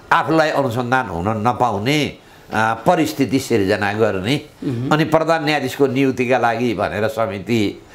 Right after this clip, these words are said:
Speaker 1: मिटिङ बसेको छ, नियुक्ति नहुने भनेपछि राज्य प्रणाली टोटल रूपमा फेलियर हो, कुनै काम गरेन।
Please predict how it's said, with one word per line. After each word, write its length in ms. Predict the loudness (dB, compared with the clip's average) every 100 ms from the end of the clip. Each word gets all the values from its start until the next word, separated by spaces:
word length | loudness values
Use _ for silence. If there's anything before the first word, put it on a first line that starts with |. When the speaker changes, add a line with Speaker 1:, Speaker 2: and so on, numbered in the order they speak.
| -20 -2
Speaker 1:
मिटिङ 340 | 0 2 2 2
बसेको 420 | 2 2 2 0
छ, 220 | -2 -4
नियुक्ति 380 | -2 0 0 -2
नहुने 460 | 0 -2 -2 -6 -10 -2
भनेपछि 720 | 0 0 0 2 2 0 -6 -18 -18 -18 -4
राज्य 600 | 2 2 2 0 2 2
प्रणाली 800 | 2 0 0 2 0 0 2 0 0 -2
टोटल 540 | 2 2 0 0 2 2
रूपमा 300 | 0 0 -4
फेलियर 480 | -2 -2 0 0 -2
हो, 260 | -4 -8 -14 -20 -20 -20 -20 -20 -20 -20 -8 2
कुनै 200 | 2 4
काम 260 | 2 2 2
गरेन। 320 | 2 2